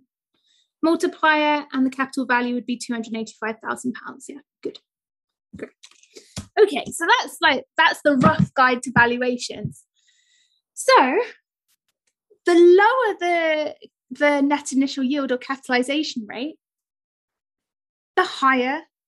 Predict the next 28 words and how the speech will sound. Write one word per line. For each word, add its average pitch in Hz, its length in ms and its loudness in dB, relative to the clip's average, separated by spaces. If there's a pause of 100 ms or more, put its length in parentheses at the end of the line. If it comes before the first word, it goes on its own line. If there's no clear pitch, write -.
(140)
the 320 60 -6
value 330 400 2
is 214 180 -8
going 180 220 -14
to - 160 -16
be, - 260 -10 (580)
right? 440 360 0 (1000)
And 359 280 0 (120)
if 320 160 0
you 320 120 2
can 294 240 -2
increase 403 520 0
the 294 120 -2
rent 294 340 2
at 254 100 -4
the 262 60 -6
same 254 300 -2
time, 302 480 0 (180)
again, 427 380 0 (1500)
the 480 140 2
higher 240 260 0
the 311 80 -8
capital - 400 -12
value 381 320 2
is 254 100 -6
going 214 200 -6
to - 160 -18
be. - 240 -10